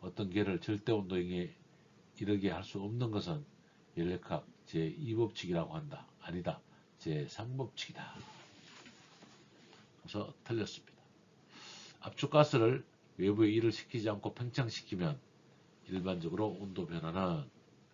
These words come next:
온도는 변화한다. 어떤 체적을 넣어놓고 피스톤으로 예, 예를 들면 이렇게 체적을 변화시키면, 키워주면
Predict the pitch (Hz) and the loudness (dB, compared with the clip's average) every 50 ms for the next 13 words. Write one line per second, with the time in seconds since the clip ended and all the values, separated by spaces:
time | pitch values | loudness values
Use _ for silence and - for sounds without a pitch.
0 | - - - - - 101 101 98 101 104 120 120 107 87 - 95 95 101 98 95 | -20 -20 -20 -16 -10 -6 -4 0 4 6 6 6 4 4 0 2 2 4 2 2
1 | 82 76 - - - - - - - - - - - - - - 92 92 85 - | 0 -4 -10 -16 -20 -20 -20 -20 -20 -20 -20 -20 -20 -18 -12 -10 -8 -8 -8 -10
2 | - - 98 90 78 73 - - 113 104 104 107 92 90 87 78 76 78 85 104 | -8 -6 -6 -6 -6 -8 -8 -6 -6 -2 -2 -2 -2 -2 -2 -4 -2 -2 0 2
3 | 117 107 98 107 - - - - 85 80 85 - - - - - - - - - | 2 2 2 0 -2 -4 -4 -4 -4 -4 -4 -4 -10 -16 -20 -20 -20 -20 -20 -20
4 | - - - - - - - - - - - - - - - - - - - - | -20 -20 -20 -20 -20 -20 -20 -20 -20 -20 -20 -20 -20 -20 -20 -20 -20 -20 -20 -20
5 | - - - - - - - - - - - - - - - - 113 - - 156 | -20 -20 -20 -20 -20 -20 -20 -20 -20 -20 -20 -20 -20 -14 -10 -10 -6 0 2 2
6 | 147 139 123 101 82 85 90 101 101 92 95 98 104 101 98 95 87 85 82 76 | 4 4 2 2 2 2 2 0 0 0 -2 -2 -2 -2 -2 -4 -2 -2 -4 -6
7 | - - - - - _ _ - - - - _ _ - - 87 95 92 - - | -6 -12 -20 -20 -20 _ _ -20 -20 -20 -20 _ _ -8 -6 -4 -4 -4 -4 -6
8 | - - - 120 110 113 104 95 85 82 - 101 104 123 120 - - - - 117 | -8 -6 -4 -2 0 0 2 0 0 0 0 2 2 2 2 0 -2 -6 -6 -4
9 | 98 82 69 - - - - - - - - - - - - _ - - - 143 | -4 -4 -6 -8 -12 -20 -20 -20 -20 -20 -20 -20 -20 -20 -20 _ -12 -4 0 2
10 | 139 123 107 - 101 90 82 80 76 85 87 | 4 4 4 2 0 -2 -2 -2 -2 -4 -6